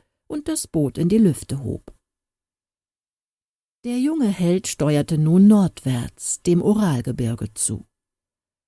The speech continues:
Da er jedoch starken Hunger verspürte, ließ er bald den Strom wieder durch das Schiff kreisen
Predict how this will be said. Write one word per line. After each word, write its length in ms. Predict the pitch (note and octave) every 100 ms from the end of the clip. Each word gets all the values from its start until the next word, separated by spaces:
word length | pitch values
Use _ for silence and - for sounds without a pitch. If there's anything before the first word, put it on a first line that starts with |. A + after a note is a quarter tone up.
| _ _
Da 220 | E3 D#3
er 220 | - E3+
jedoch 380 | E3 E3 E3+ E3
starken 600 | - A3+ C4+ - F3+ D3+
Hunger 260 | D#3+ D#3+ D#3+
verspürte, 760 | F3 F3+ - F#3+ G3 - G#3+ G#3+ _ _ -
ließ 200 | D4 D#4
er 100 | D4+
bald 280 | F#3 E3+ E3+
den 140 | G#3+
Strom 480 | - - D3 D3 D3
wieder 240 | E3 E3+
durch 180 | E3+ F#3
das 240 | B3+ C4+ -
Schiff 320 | F#3+ A#2 -
kreisen 600 | - A#2+ A#2 - C#3